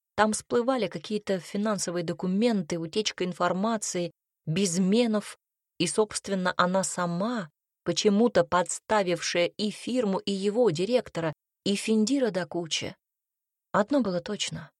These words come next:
Случилось и правда что-то крайне неприятное, потому что про людей собственника, то бишь магов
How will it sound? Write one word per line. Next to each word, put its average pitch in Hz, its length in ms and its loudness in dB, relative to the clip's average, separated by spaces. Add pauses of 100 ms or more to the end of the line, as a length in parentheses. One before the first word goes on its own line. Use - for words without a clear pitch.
(140)
Случилось 196 640 0
и - 80 -4
правда 214 340 -2
что-то - 300 -4
крайне 208 320 0
неприятное, 190 800 -2 (260)
потому 196 320 -2
что - 180 -2
про 190 120 2
людей 180 360 0
собственника, 202 800 -4
то 175 140 -2
бишь 160 340 0
магов 175 640 -2